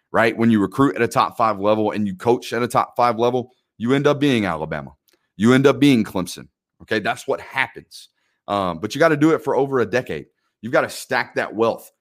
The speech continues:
over the decade. You can't just show up one year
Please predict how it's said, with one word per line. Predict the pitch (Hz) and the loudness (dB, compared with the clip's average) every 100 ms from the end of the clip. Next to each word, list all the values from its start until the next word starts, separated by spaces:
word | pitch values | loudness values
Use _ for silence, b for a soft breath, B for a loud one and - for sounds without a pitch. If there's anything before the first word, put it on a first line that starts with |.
| _ 104 | _ -2
over | 117 104 | -2 -2
the | 95 | -2
decade. | 101 101 73 - _ _ _ - | -2 -4 -10 -12 _ _ _ -20
You | 90 | -8
can't | 127 107 | -8 -4
just | 120 110 - _ _ - | -4 -4 -10 _ _ -12
show | - - 120 139 | -4 2 6 6
up | - | 4
one | 131 147 | 4 4
year | 101 90 90 | 4 2 -2